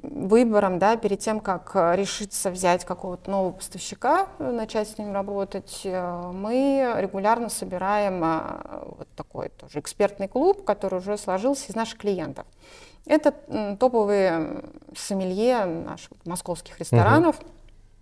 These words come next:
Speaker 1: М, не знаю, Сергей Аксеновский, Сергей Журавлёв,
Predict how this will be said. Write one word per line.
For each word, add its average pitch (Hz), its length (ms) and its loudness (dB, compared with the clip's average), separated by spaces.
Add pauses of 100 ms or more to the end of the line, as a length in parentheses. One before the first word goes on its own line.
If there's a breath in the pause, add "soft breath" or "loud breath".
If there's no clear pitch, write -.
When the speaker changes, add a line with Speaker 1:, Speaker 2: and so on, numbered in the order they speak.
(540)
Speaker 1:
М, - 320 -8 (140)
не - 140 -20
знаю, 135 300 -8
Сергей 185 360 -2
Аксеновский, 208 760 -6
Сергей 180 520 -8
Журавлёв, 175 540 0